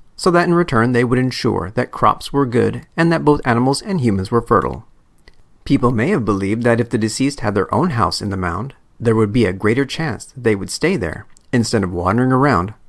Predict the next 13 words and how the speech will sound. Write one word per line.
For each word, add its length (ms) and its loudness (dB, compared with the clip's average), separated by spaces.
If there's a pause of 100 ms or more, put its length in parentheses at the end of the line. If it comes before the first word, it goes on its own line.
(100)
tormenting 480 0
people. 400 -10 (1300)
It's 240 -6
interesting 440 -2
to 100 -4
imagine 420 -2
that 160 -2
building 320 2
a 60 0
house 360 0
for 160 -6
the 100 2
deceased 520 -4